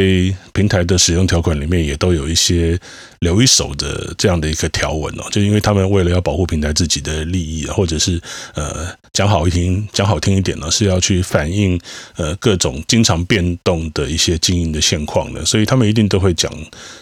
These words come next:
在他的使用条款里面去列出哪些事情可以做，哪些事情不能做，然后另外呢，也会保留，呃，平台，呃，去修改这些条款的权利哦。那对于用户来讲呢，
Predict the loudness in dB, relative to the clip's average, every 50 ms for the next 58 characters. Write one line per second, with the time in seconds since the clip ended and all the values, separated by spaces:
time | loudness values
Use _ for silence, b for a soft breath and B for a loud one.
0 | B _ 0 2 2 2 0 0 0 0 0 2 2 0 0 0 0 0 0 0
1 | 0 0 -2 0 0 0 0 0 0 0 0 2 2 2 2 2 0 -2 -2 -2
2 | -2 -2 -2 -2 -2 0 0 0 -2 -2 -2 -4 -4 -2 -2 -2 -2 -2 -2 -2
3 | 0 -2 -2 -2 -2 -4 -2 -2 -2 -2 -2 -4 B B B B B B B -4
4 | -2 0 2 2 4 4 4 4 4 2 2 2 2 0 -2 -2 -4 -6 -4 -2
5 | -2 0 0 -2 -2 -2 -2 0 0 0 -2 -4 -6 -4 -4 -4 -4 B B B
6 | B B B B B -10 -10 -8 -6 -6 -4 -4 -2 0 0 0 0 0 0 -2
7 | -4 -6 -8 _ _ _ _ _ -6 -6 -4 -4 -2 0 0 2 2 2 4 4
8 | 4 4 2 2 0 0 0 0 2 2 2 2 2 0 0 -2 -2 -2 -2 -2
9 | -2 -4 -4 -4 -6 -4 -2 -2 -2 -2 -2 -2 -2 -2 -2 -4 -6 -12 -14 B
10 | B B B B B B B _ 0 2 2 2 2 4 4 4 6 6 4 4
11 | 4 4 4 2 2 2 2 0 0 0 -2 -2 -4 -8 -12